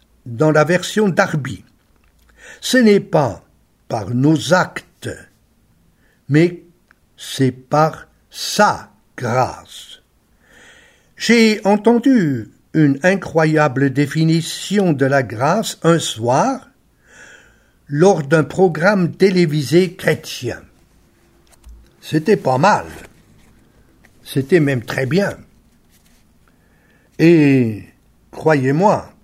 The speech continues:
ça vaut la peine. Un soir donc, j'ai bien dit, à la télévision, lors d'une émission chrétienne, j'ai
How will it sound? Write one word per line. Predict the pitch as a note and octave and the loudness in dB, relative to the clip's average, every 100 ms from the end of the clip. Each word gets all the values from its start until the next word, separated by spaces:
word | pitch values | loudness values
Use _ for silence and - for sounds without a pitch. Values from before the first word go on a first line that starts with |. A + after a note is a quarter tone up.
| _ _ _ | _ _ _
ça | - - | -12 -6
vaut | C3 D3 | -2 0
la | B2+ | 0
peine. | B2 F3+ F3 A2 F2+ D2 _ _ _ _ _ _ _ _ _ _ _ _ _ _ _ _ _ _ | 0 0 0 -2 -10 -16 _ _ _ _ _ _ _ _ _ _ _ _ _ _ _ _ _ _
Un | G3 | 0
soir | G3+ - C#3 E3+ A3+ F3+ | 0 -6 2 2 2 0
donc, | B2+ C#3+ A#3 - - - | 0 0 0 -6 -20 -20
j'ai | - D#3 | 0 0
bien | C3 C#3 | 2 0
dit, | A2+ B2 D#3+ - _ _ _ _ _ _ _ _ _ | 0 -6 -12 -18 _ _ _ _ _ _ _ _ _
à | D3+ | 2
la | D#3+ | 2
télévision, | D#3 F#3 F#3 D#3 C#3+ B2 G2+ F3+ A3+ _ _ _ - - _ _ - - _ _ _ _ _ | 4 2 2 0 -2 -6 -8 -12 -20 _ _ _ -20 -20 _ _ -20 -20 _ _ _ _ _
lors | D#3 E3 G3 F3 G#2+ - - _ _ _ _ _ _ _ | 0 4 6 4 2 -6 -20 _ _ _ _ _ _ _
d'une | C3 C3+ D#3+ D3+ D3 D3 | -2 4 6 6 4 2
émission | E3+ E3 - C#3 | 2 2 0 -2
chrétienne, | C3+ C3+ - A2+ D3+ G3 _ _ _ _ _ _ _ _ - - - D3+ | 0 -2 -2 -4 -4 -12 _ _ _ _ _ _ _ _ -20 -20 -20 -10
j'ai | B2+ - F#3+ G#3+ G3 | -8 0 2 4 2